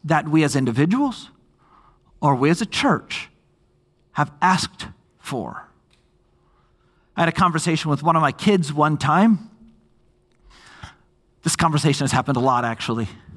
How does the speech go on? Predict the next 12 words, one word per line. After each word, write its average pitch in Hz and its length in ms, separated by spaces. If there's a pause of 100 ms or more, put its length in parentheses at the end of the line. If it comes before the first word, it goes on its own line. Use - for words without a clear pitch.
(880)
And 175 100
they 175 80
said, 175 220
"Well, 170 320 (280)
why 202 260
can't 214 500
I 269 240
get 165 460 (160)
this - 480 (560)
book 147 500
before 143 380
bed? 117 380